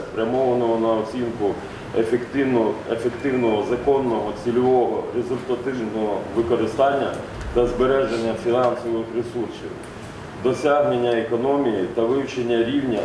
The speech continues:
ефективності, доцільності та раціональності управлінських рішень. Звертаємося до управління Західного офісу Державної аудиторської служби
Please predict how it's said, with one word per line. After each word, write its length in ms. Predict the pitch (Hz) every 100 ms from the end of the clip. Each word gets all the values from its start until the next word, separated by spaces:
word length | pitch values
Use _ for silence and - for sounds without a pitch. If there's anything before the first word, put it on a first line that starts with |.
| 107
ефективності, 840 | 104 113 - 139 139 104 - 117 - - - - - -
доцільності 720 | 110 - 151 151 127 95 - -
та 120 | 117 117
раціональності 800 | 113 123 120 131 135 123 - 117
управлінських 680 | 110 113 117 127 120 123 117 113
рішень. 380 | 107 80 - - - - - - - -
Звертаємося 840 | 98 139 135 151 139 131 127 113 117 110
до 80 |
управління 680 | 131 127 131 131 147 143 135 117
Західного 720 | 135 135 123 113 120 113 139
офісу 380 | 139 - 107 110 107
Державної 600 | 123 123 139 131 117 110 101
аудиторської 760 | 113 120 131 127 117 - 113 104 -
служби 340 | 131 120 110